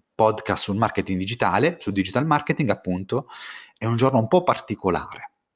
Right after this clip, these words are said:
Sì, oggi è ventisei ottobre del duemilaventi, è lunedì, ed è quel giorno, a prescindere da quando tu sentirai questa, questa puntata, è un giorno particolare perché è quel lunedì,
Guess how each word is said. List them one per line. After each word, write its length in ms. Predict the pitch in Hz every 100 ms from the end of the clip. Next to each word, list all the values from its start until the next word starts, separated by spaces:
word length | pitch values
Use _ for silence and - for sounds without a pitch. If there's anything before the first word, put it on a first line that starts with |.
| _ - - -
Sì, 240 | - 117 -
oggi 200 | 143 107
è 80 | 90
ventisei 1000 | 92 117 - 135 123 - - 160 185 - -
ottobre 720 | - _ 123 143 170 190 _
del 180 | 104 107
duemilaventi, 880 | 113 131 110 85 76 73 _ - -
è 100 | -
lunedì, 760 | 107 104 117 120 101 80 73 - _ _ - - -
ed 220 | 110 113
è 400 | 107 101 110 - _ _ - - -
quel 240 | - 98 101
giorno, 800 | 113 110 - 101 104 127 - -
a 80 |
prescindere 320 | 120 127 175 120
da 60 |
quando 180 | 117 117
tu 120 | -
sentirai 460 | - 120 127 131 120
questa, 840 | 113 - - 107 104 101 95 87 -
questa 360 | - - 107
puntata, 800 | - 117 117 - - - 85 107 - - - - -
è 80 |
un 60 | 110
giorno 160 | 127 127
particolare 500 | 123 131 170 156 101
perché 640 | 104 - - 123 123 120
è 260 | 113 110
quel 180 | - 113
lunedì, 640 | 113 120 123 127 160 190